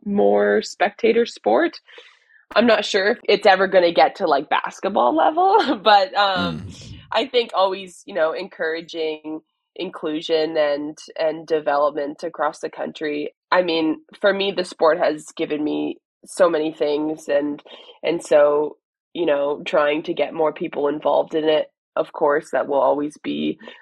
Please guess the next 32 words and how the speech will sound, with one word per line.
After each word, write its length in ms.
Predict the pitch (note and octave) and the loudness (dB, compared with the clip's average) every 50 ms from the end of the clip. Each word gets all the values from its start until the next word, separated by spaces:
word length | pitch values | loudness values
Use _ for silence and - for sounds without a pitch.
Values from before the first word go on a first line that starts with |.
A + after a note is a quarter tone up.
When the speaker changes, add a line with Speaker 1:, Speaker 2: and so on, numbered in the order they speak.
| _ - | _ 0
Speaker 1:
a 100 | - F3 | 0 0
goal 300 | E3 - D3 C#3 D3 E3 | 2 2 2 4 4 4
of 100 | E3 E3+ F3+ | 4 2 0
mine. 460 | E3+ E3+ F3+ F#3+ A3 - C#4+ C#4 C#4 _ - - _ _ _ - G3+ | 0 2 4 4 4 4 2 -2 -4 _ -20 -20 _ _ _ -12 0
But 220 | F#3 G3 G3 - - - | 2 4 4 4 2 0
another 720 | F#3+ G3 G#3 - - C4+ E4 E4+ D#4+ D4+ B3 F#3 E3+ E3+ _ _ _ _ _ _ | 0 2 2 2 2 2 2 2 2 2 0 -2 -8 -16 _ _ _ _ _ _
really 380 | - - F3+ F#3 G#3 G3+ G3 | -20 -10 -6 -4 -2 -2 0
awesome 420 | D3+ D#3 E3+ F#3+ - - F3+ F3 F3 | 2 0 0 0 0 -4 -4 -4 -4
thing 320 | - F3 E3+ E3 E3 D#3+ | -2 -2 0 0 0 0
that, 220 | D#3+ D3 D3 - - _ _ | 0 -2 -2 -4 -8 _ _
that 240 | - F3 E3 C#3 - | -4 -2 -2 -2 0
rowing 320 | D#3 D3+ D3+ D3 D3 D3+ E3 | 0 -2 0 -2 -2 -6 -6
has, 460 | D#3+ D#3 C#3+ C#3 C#3+ D3 D3+ D#3 - | -8 -8 -6 -4 -4 -4 -4 -2 -2
and 240 | D#3+ D3+ D3 D3+ - _ _ _ _ _ _ _ _ | -2 -2 -2 -6 -10 _ _ _ _ _ _ _ _
it's 560 | - E3+ D#3+ - _ _ - - - - - - _ _ - _ _ _ _ _ | -6 -6 -6 -6 _ _ -16 -14 -14 -16 -18 -20 _ _ -20 _ _ _ _ _
done 300 | - G3 F#3 F#3+ G3+ G3 | 4 4 4 4 2 2
this 500 | F3+ E3+ E3 F3 - - - - - - - - _ _ _ _ - - | 0 0 0 -2 -4 -10 -18 -20 -20 -20 -20 -20 _ _ _ _ -20 -8
throughout 300 | G#3+ G3+ F#3+ F3 E3 - | -2 0 2 2 2 0
the 100 | F3 E3 | -4 -8
world, 680 | D#3+ E3 F#3 G#3 A3 G#3 F#3 D#3+ D3+ D#3 E3+ F3 E3 D#3 | -6 -4 0 2 4 4 6 4 4 2 0 0 -2 -2
like 280 | D#3+ D3+ D3 C#3+ - - | -2 -2 -2 -2 -6 -10
when 200 | D3+ D#3+ D#3+ D3+ | -12 -10 -8 -8
you 80 | D3+ D#3 | -10 -10
see 360 | - - F3 E3 D#3+ D3+ D3 | -12 -14 -14 -12 -10 -10 -8
Royal 300 | D3 D#3 D3+ D3+ C#3+ D3+ | -4 0 0 2 2 0
Henley 720 | - - G#3 G3+ G3+ G3 F#3 F3+ F3 E3 E3 D#3+ D#3 D3+ - _ _ _ _ _ _ _ | 0 0 2 2 2 2 0 -2 -4 -2 -2 -4 -6 -8 -10 _ _ _ _ _ _ _
or 140 | - F3+ F3 | -4 -2 -2
races 400 | E3+ E3 D#3+ - - F3 E3+ - | -2 -2 -4 -4 -6 -10 -10 -2
down 260 | - D#3 D3+ D3+ D#3 | 0 2 2 2 0
in 100 | D3+ D3+ | 0 -2
the 80 | D3 D#3 | -4 -6
States, 720 | - - - - F#3 E3+ E3 D#3 D3 - - - - | -8 -10 -8 -4 -4 -2 -2 -2 -4 -6 -12 -20 -20